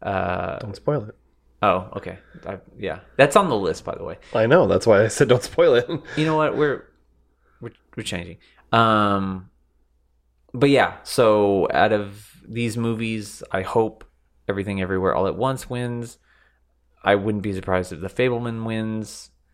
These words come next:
Speaker 1: And yeah, that's, that's, that's all I got to say about that.
Speaker 2: It's a tough decision to make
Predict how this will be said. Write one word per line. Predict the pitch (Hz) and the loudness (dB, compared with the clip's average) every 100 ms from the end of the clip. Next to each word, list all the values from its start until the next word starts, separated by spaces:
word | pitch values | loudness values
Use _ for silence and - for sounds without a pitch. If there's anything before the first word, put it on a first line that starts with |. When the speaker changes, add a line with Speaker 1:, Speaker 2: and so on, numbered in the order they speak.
| _ _ | _ _
Speaker 1:
And | - 95 92 92 92 92 90 90 90 90 90 _ _ _ _ _ _ _ _ _ _ _ _ _ _ _ _ _ _ | -14 -10 -6 -4 -4 -4 -6 -8 -10 -12 -16 _ _ _ _ _ _ _ _ _ _ _ _ _ _ _ _ _ _
yeah, | 107 131 123 _ _ _ | -14 -14 -16 _ _ _
that's, | - 107 - - | -8 -8 -10 -14
that's, | 107 123 - - | -12 -12 -16 -18
that's | - 120 - | -14 -14 -12
all | 123 | -12
I | 127 | -12
got | 131 127 | -14 -18
to | |
say | - 131 | -12 -10
about | 135 135 | -8 -10
that. | 131 143 - _ _ _ _ | -12 -16 -18 _ _ _ _
Speaker 2:
It's | - | -14
a | |
tough | - 120 - | -2 -2 0
decision | 104 107 101 98 | -2 -2 -4 -6
to | |
make | 95 90 87 - | -6 -6 -8 -14